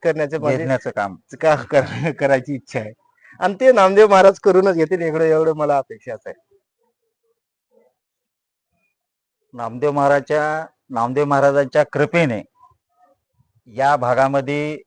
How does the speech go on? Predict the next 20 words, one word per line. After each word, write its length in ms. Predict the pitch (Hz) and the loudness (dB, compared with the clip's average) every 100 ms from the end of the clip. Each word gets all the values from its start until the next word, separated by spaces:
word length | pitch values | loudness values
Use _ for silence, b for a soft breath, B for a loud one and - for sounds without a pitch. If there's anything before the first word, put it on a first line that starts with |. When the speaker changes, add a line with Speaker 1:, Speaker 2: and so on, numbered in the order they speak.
| 127 | -10
Speaker 2:
हे 120 | 127 | -8
जे 120 | 123 | -8
काही 400 | 135 139 143 139 - _ _ | -2 -2 -2 -6 -10 _ _
एवढं 240 | 127 127 139 | -12 -6 -4
वैभव 480 | 131 135 143 165 110 - - _ _ _ _ | 0 2 6 6 4 -10 -20 _ _ _ _
महाराजांनी 840 | 107 113 127 135 135 143 147 143 - | -6 -2 0 0 0 -2 -6 -8 -10
उभा 240 | 123 160 | 2 4
केले, 380 | 160 156 123 101 - _ _ _ _ _ _ _ _ _ - | 4 0 -2 -6 -10 _ _ _ _ _ _ _ _ _ -6
त्यांच्या 320 | 135 127 160 151 | -2 -2 0 -2
कृपेमुळेच 680 | 143 139 160 151 165 143 - | -2 -6 -4 -2 -2 -2 -6
हे 100 | 165 | -2
शक्य 360 | 170 143 202 | -4 2 4
झालं. 360 | 185 151 123 104 _ _ _ _ _ _ | 6 6 4 -4 _ _ _ _ _ _
आणि 440 | - 127 151 165 165 - 120 | -12 -10 -8 -10 -14 -20 -10
ही 120 | 147 | -8
जे, 340 | 151 170 170 165 _ _ - | -4 -4 -6 -10 _ _ -4
अ, 220 | 135 131 | -2 0
एकशे 320 | 135 131 - | -2 -4 2
आठ 220 | 147 165 | 4 2
कुंडी 320 | - 180 160 | 0 -2 -2